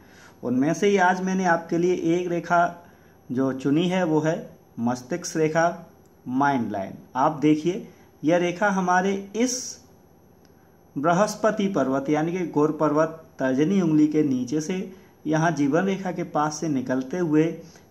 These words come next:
हमारे हाथ को दो भागों में divide करती है। इस रेखा को ही हम mind line या मस्तिष्क रेखा कहते हैं। दोस्तों, जीवन में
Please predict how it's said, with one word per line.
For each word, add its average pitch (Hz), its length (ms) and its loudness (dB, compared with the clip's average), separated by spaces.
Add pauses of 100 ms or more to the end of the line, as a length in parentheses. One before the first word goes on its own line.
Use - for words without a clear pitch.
हमारे 151 340 0
हाथ 151 240 -2
को 180 240 -6
दो 165 260 -2
भागों 135 380 -2
में 160 180 -4
divide 147 520 0 (440)
करती 135 400 0
है। 139 340 0 (1080)
इस 208 220 -2
रेखा 180 300 4
को 165 140 0
ही 185 180 2
हम 185 260 0
mind 147 340 2
line 147 280 2
या 151 140 2
मस्तिष्क 135 540 -4
रेखा 135 300 2 (560)
कहते 123 300 -6
हैं। 104 180 -16 (460)
दोस्तों, 180 760 -4 (540)
जीवन 151 320 4
में 165 460 0